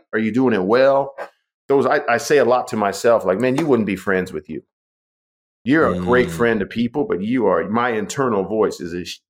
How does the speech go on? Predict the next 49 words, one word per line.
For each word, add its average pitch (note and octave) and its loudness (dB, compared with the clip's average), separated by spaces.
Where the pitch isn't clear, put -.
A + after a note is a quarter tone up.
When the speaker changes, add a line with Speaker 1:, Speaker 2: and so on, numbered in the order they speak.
Speaker 1:
is F2 -16
a F2 -14
terrible G#2 -2
friend D#2 -4
to C#2 -20
me. C#2 -18
He B2 -2
don't A#2 2
believe G2 -2
in F2+ -4
me. F2+ -4
He G2+ -8
don't F#2+ -4
have F#2 -6
confidence - -6
in - -20
me. C#2 -18
I F2+ -6
gotta, F#2 -4
I A2+ -2
gotta B2 0
find A#2 -2
a - -6
way A2 2
to F#2+ -2
shift - -2
him A#2+ 2
or F#2 2
get G#2+ 0
him G#2+ -2
the G#2 -2
hell G2+ 2
out," - -4
<laughs> - -16
right? E3 -2
Uh, G#2 4
'cause A#2+ 2
I C3 2
got D3 0
better C3+ 4
friends C3+ 0
in A#2+ 0
the A2+ 2
real E3+ 4
world A2+ 2
than G#2 2
myself A#2 -2
to G2+ -8
me. F#2+ -4